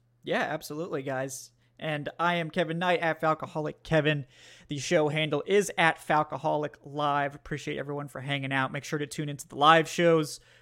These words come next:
Wednesday at eight P M Eastern. Uh, and definitely go back and watch,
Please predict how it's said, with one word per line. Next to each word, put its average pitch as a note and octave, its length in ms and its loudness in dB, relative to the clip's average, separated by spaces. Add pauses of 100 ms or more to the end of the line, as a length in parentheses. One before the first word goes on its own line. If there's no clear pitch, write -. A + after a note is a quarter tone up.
Wednesday F#3+ 720 2 (100)
at D#3+ 180 2
eight D#3+ 180 0
P E3 180 -6
M D#3 260 -6
Eastern. D#3 600 -6 (380)
Uh, C3 320 -2 (180)
and C#3+ 220 -10
definitely E3 300 -6
go F3 100 0
back D#3+ 180 0
and D#3+ 100 -4
watch, D3+ 360 -2